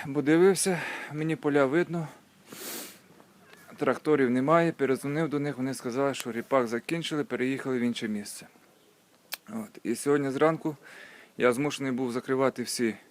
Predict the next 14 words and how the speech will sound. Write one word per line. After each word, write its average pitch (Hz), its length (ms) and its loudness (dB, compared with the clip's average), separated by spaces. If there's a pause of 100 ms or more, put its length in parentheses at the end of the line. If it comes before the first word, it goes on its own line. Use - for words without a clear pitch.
(840)
вулики, 165 440 0
всі 123 240 -6
сім'ї, 160 500 -2 (560)
щоб 120 220 -4
не 120 100 0
сталося 135 480 0
біди. 101 440 -4 (1800)
От 127 140 -4
закриті 123 440 -4
нуклеуси, 156 720 -4 (300)
зараз 110 320 -8
я 113 60 -6
їх 110 120 -12
повідкриваю. 143 680 -4